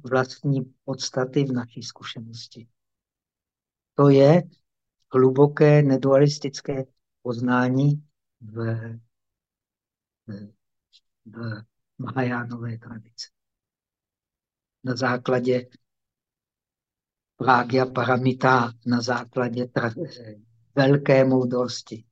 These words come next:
Velká moudrost je moudrost nerozlišování. A ta moudrost nerozlišování, eh, ta existuje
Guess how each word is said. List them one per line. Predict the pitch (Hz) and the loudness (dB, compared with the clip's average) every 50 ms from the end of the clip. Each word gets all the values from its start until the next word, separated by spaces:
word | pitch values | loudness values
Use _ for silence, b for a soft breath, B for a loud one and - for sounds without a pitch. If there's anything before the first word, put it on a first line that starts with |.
| _ _ _ _ | _ _ _ _
Velká | - 117 131 143 143 147 147 143 143 | -4 0 0 0 2 2 2 4 4
moudrost | 139 139 135 135 131 123 135 139 151 160 160 156 - - _ _ _ _ _ _ | 4 2 2 0 0 0 2 2 2 2 2 -2 -6 -14 _ _ _ _ _ _
je | - 147 135 147 147 143 - _ - | 0 2 2 2 0 -2 -8 _ -6
moudrost | - 127 131 131 135 135 147 147 147 156 151 151 - - _ - | -2 0 2 2 2 4 4 4 4 4 2 2 -4 -8 _ -4
nerozlišování. | 135 131 139 147 156 165 160 151 151 147 131 135 131 135 - - - 131 123 123 127 120 120 113 117 120 120 117 _ _ _ _ _ _ _ _ _ _ _ _ _ _ _ | 0 4 6 6 6 6 6 6 4 4 4 0 -2 -4 -2 -2 -4 -4 -4 -4 -8 -10 -10 -12 -14 -14 -14 -18 _ _ _ _ _ _ _ _ _ _ _ _ _ _ _
A | - 143 | -10 -4
ta | 147 151 139 | 0 2 2
moudrost | 139 135 135 147 151 147 160 156 151 143 135 | 4 4 6 6 6 6 6 6 6 4 2
nerozlišování, | 135 135 139 139 151 147 143 143 139 143 - - 151 143 139 139 131 131 139 131 139 143 151 165 190 196 190 - _ _ _ _ _ _ _ _ _ _ _ _ _ _ _ _ _ _ _ _ _ _ _ _ _ _ _ _ 117 120 | 2 2 4 4 4 2 2 0 -2 -6 -4 0 2 2 4 4 4 2 0 0 0 2 2 4 2 2 0 -4 _ _ _ _ _ _ _ _ _ _ _ _ _ _ _ _ _ _ _ _ _ _ _ _ _ _ _ _ -14 -12
eh, | 117 117 117 - _ _ _ _ _ _ _ | -12 -12 -12 -16 _ _ _ _ _ _ _
ta | - 131 139 | -4 -4 0
existuje | 151 156 147 147 147 151 165 156 - - - 165 156 151 156 156 151 | 2 2 2 2 2 0 0 0 0 0 4 6 8 10 8 8 6